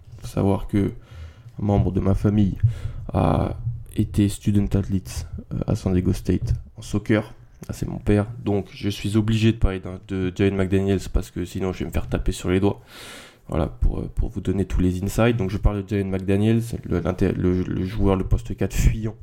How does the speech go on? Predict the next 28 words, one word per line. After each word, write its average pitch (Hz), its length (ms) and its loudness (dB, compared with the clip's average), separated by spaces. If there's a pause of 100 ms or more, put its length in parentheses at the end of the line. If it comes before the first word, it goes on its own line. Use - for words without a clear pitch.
(720)
de - 80 -2
San 101 220 2
Diego 98 240 4
State, 104 400 2
deux 101 120 4
mètres 98 180 2
zéro 98 240 6
huit, 98 360 2
quatre-vingt-six 101 760 2
kilos. 98 320 2
Il - 80 0
est - 100 -6
très, 107 200 4
très - 200 2
maigre. 98 360 2 (720)
Et 78 120 2
d'une 98 220 0
envergure 98 520 4
à 92 60 2
deux 98 140 2
mètres 101 200 2
quinze. 101 320 2 (1500)
Jalen 104 180 4
McDaniels, 113 480 6
qui 107 80 2
a 95 60 6
un 95 40 6
frère, 110 400 0